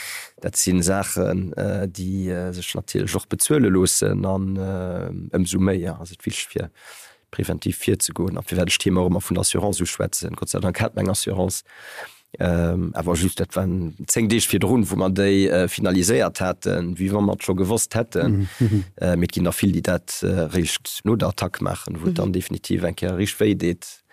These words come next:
Speaker 1: Äh, an, äh, das kann ganz weit gehen.
Speaker 3: Ja, das heißt, ihr hat schon eine Cyberassurance dann en place gesagt,
Speaker 1: Mhm.
Speaker 3: eher, eher geschieht das. Und das hat dir auch viel geholfen, also das heißt, äh, dass du riesige Kostenausfall couvriert
Speaker 1: Ja.
Speaker 3: hat irgendwie, also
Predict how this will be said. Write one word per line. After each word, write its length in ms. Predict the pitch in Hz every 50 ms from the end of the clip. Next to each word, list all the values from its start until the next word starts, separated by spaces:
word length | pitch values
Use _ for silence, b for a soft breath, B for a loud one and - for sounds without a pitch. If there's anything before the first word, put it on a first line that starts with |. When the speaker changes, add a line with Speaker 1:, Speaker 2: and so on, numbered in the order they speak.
| B B B B B B B B B
Speaker 1:
Äh, 120 | - 92
an, 640 | 90 92 92 90 90 87 - - 87 87 90 87 87
äh, 300 | 82 87 87 82 87 85
das 120 | 82 87
kann 260 | - - 82 87 92
ganz 300 | 92 92 92 90 - -
weit 200 | - - - -
gehen. 200 | - - - - - B B B B B
Speaker 3:
Ja, 100 | - 240
das 160 | 190 202 190 220
heißt, 200 | 220 - - 269
ihr 220 | 277 254 247 254
hat 120 | 247 -
schon 140 | - 202 196
eine 200 | 196 190 185 180
Cyberassurance 1200 | - - 214 220 196 180 190 185 180 180 175 - 180 175 - - 180 170 185 196 196 190 - - -
dann 320 | 175 165 170 175 170 165
en 140 | 233 170 165
place 280 | - - 196 180 -
gesagt, 480 | - - - 190 185 185 190 - - -
Speaker 1:
Mhm. 60 | 190
Speaker 3:
eher, 340 | 190 180 175 165 160 160 156 -
eher 200 | - 180 175 165
geschieht 280 | - - 165 - 175 -
das. 160 | 165 156 - -
Und 120 | 185 185 180
das 120 | 208 208 - 254
hat 80 | 220
dir 160 | 202 196 202
auch 80 | 202 -
viel 160 | - 226 208
geholfen, 580 | - 175 156 196 254 320 320 220 196 185 - -
also 220 | 170 165 175 175
das 120 | 170 - 175
heißt, 300 | 175 170 - - - -
äh, 240 | 165 165 170 170 B B B B B B B
dass 180 | - 208 190 -
du 120 | 208 190
riesige 340 | 175 196 214 202 190 175 -
Kostenausfall 760 | 190 175 - - - 143 - 120 127 - - 147 139 135 131 - _
couvriert 640 | - - 185 170 175 170 185 214 277 311 311 277 202
Speaker 1:
Ja. 160 | 208 226 226
Speaker 3:
hat 120 | 220 -
irgendwie, 360 | - 208 208 202 - 190 190
also 220 | - 190 - 190